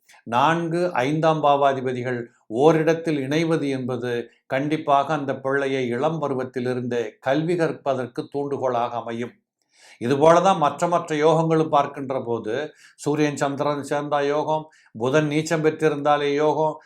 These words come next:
செவ்வாய் ஆட்சி பெற்று எட்டாம் இடத்தில் இருந்தாலும் அது பெரிய யோகம். ஆறு பனிரெண்டில் ராகு கேது இருந்துட்டா கேட்கவே வேண்டாம், விபரீத ராஜயோகம். இன்னும் சொல்ல போனா வியாழனும் சனியும் ஒன்றாக இருந்தால் மிக பிரம்மாண்டமான யோகம். அப்ப இதுல சுக்கிரன் மட்டும்தான்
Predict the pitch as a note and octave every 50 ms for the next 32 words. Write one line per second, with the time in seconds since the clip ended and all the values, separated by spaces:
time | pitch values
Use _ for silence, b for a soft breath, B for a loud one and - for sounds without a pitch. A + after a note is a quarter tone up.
0 | B B - - C#3+ C#3+ C#3+ D3+ F3 E3+ D#3+ C#3+ C3+ D3+ D#3+ - - E3+ D3 D#3
1 | D#3 - D3+ D3 C3+ B2 - - D#3 D#3+ D#3+ D#3+ D3+ D3+ D3+ D#3 D3+ D3+ D3+ D3
2 | D3 D3+ D3+ D3+ D#3+ D#3+ D#3 D3 C#3 C3+ C#3 C#3+ D3 D3 D3 C#3+ C#3 D3 D3+ D3
3 | - D3+ D3+ D3+ _ b b b b b G#2 A2 B2 C#3+ E3 F3+ F3 E3+ F3 E3
4 | D#3+ D#3+ D#3+ D#3+ D3+ D#3 D3+ C3 B2+ A#2+ B2 D3 D3+ D#3+ D#3 C#3 D3 D3+ D3 D3
5 | D3 D3+ C#3+ D3+ D3 - D#3 D3+ D3+ - D3 D3+ D3 - E3 D#3 D#3+ D#3 D3 D3
6 | C#3+ C#3+ D3 C#3+ C3 C3 B2+ C3 D3 D#3 D#3 D3+ D3+ C#3+ C#3+ C#3+ C#3 C3+ D3 D3
7 | D3 D3 C3 D#3+ D#3 D#3 _ b b b b b b A2+ B2 C#3 B2+ C#3+ C#3 C3+
8 | C#3 C3 A#2 C3 C3 C3 B2+ A#2 A2+ A2+ A#2 B2+ C#3 D3+ D#3 D#3 D#3+ D3+ D3 -
9 | - C3 C3 C#3 D3 D3+ D3+ D3 C3 C3 B2+ C#3 C#3 C#3 C#3 - B2 C3 C3 B2
10 | B2+ C3 B2 A#2 A#2 b b b b b G#2 A#2 A#2+ D#3+ D#3+ - D#3 D3 C#3+ D3
11 | D3+ D#3 D#3+ D#3 D#3 D3 C#3+ C#3+ C#3 C#3 C3+ B2+ B2+ B2+ B2+ B2+ B2+ B2 B2 A#2
12 | A#2+ B B B B B2 A#2+ A#2 C3+ C3 B2+ B2+ B2 A#2+ - - D3+ - - -
13 | F#3 F#3 E3+ D#3 D3 C#3+ C3+ - - E3 D#3+ D#3 D#3 D3+ D3